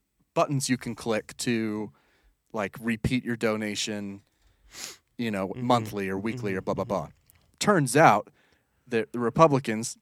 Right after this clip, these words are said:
Speaker 1: sometimes Democrats, although Democrats stopped immediately,
Speaker 2: Uh-huh.
Speaker 1: but Republicans and Trump especially were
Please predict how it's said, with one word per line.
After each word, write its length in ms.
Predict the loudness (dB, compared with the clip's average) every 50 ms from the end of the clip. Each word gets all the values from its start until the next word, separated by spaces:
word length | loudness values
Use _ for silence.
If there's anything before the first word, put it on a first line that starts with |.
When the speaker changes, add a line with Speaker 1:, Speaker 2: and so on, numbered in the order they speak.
| _ _
Speaker 1:
sometimes 500 | -10 -8 -8 -8 -6 -4 -2 -2 -2 2
Democrats, 560 | 2 2 2 2 2 2 2 2 2 2 0
although 220 | 2 2 2 0
Democrats 500 | 0 0 -2 -2 -2 -2 -2 -2 -2 0 -2
stopped 320 | 0 2 0 0 0 -2
immediately, 680 | -2 0 2 2 2 2 0 -2 -4 -4 -6 -6 -6 -8 _ -10 -8
Speaker 2:
Uh-huh. 180 | -6 -6 -4 0
Speaker 1:
but 140 | 2 2 2
Republicans 680 | 2 0 4 2 4 4 4 0 0 0 -4 -2 -2 -2
and 120 | -2 -2 0
Trump 260 | 2 2 2 2 2
especially 680 | -2 -4 0 0 0 0 0 -2 -2 -2 -4 -4 -6 _ _ _ _ _ _ _ _ _ _ _ -6
were 200 | -2 0 0 0